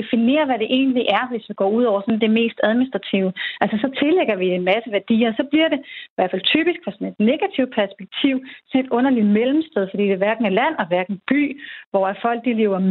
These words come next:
mellemliv, der er mellemmennesker, som ikke rigtig har taget nogen valg, altså som bare er blevet der, og derfor bare går rundt i den her trummerum. Også nogle af de her beskrivelser, jeg har, altså provincielt, det er tilbagestående, det er, hvor man sådan accepterer, at tingene er godt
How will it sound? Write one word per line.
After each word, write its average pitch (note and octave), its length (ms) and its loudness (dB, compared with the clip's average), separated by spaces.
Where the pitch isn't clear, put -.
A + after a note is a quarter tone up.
mellemliv, B3+ 520 4
der F#3 100 2
er F#3 120 -2
mellemmennesker, A#3+ 640 2
som G#3+ 120 4
ikke A3 200 0
rigtig A3+ 180 -2
har G#3 180 -2
taget A#3+ 240 2
nogen F#3+ 160 2
valg, A#3 160 -2
altså G3 220 -4
som G3+ 100 0
bare A3+ 160 0
er A3+ 160 -10
blevet A3+ 440 4
der, G3+ 180 2
og F#3+ 60 -2
derfor A3 200 0
bare G#3+ 220 -2
går G3 100 0
rundt A3 160 0
i G3+ 100 0
den G#3 120 4
her G#3+ 80 4
trummerum. G3 680 0
Også G#3 140 -2
nogle A3 160 0
af G#3+ 60 -4
de A3 100 4
her G#3 120 0
beskrivelser, G#3 440 0
jeg F#3 200 0
har, G3 100 -2
altså G#3 140 0
provincielt, G#3+ 640 0
det G#3+ 80 4
er F#3 40 2
tilbagestående, G3+ 840 0
det A3+ 140 4
er, G3 100 2
hvor F#3 100 -4
man F3+ 120 -6
sådan - 240 0
accepterer, G3+ 480 -2
at G3+ 120 -10
tingene G#3 260 2
er E3+ 160 -2
godt A#3 160 0